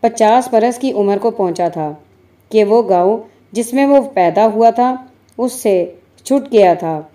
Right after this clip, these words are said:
पिछले आठ बरस के अरसे में उसने अपने गांव की ये शक्ल सिर्फ एक बार देखी थी,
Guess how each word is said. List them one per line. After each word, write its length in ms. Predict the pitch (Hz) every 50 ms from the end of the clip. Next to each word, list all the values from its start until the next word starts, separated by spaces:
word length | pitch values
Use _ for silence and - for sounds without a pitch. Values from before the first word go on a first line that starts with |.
| _ _ _ _ _ _ _ _ _ _ _ -
पिछले 300 | 240 220 240 269 294 294
आठ 400 | 294 285 214 208 226 247 240 247
बरस 260 | 247 233 247 247 247
के 100 | - 269
अरसे 400 | - - 208 190 196 - 202 190
में 240 | 185 180 170 160 156 160 - _ _ _ _
उसने 260 | - 220 - - 294 294
अपने 340 | - 240 - - 262 262 226
गांव 240 | 214 208 208 220
की 120 | 214 240 254
ये 160 | 254 247 233
शक्ल 440 | - - 190 180 - 202 220 240 254 - _ _ _ _ _ _
सिर्फ 380 | - - 311 320 311 - - -
एक 240 | 226 247 262 254 -
बार 160 | 240 233 220
देखी 340 | 196 196 185 170 185 - 165
थी, 200 | 160 - 165 160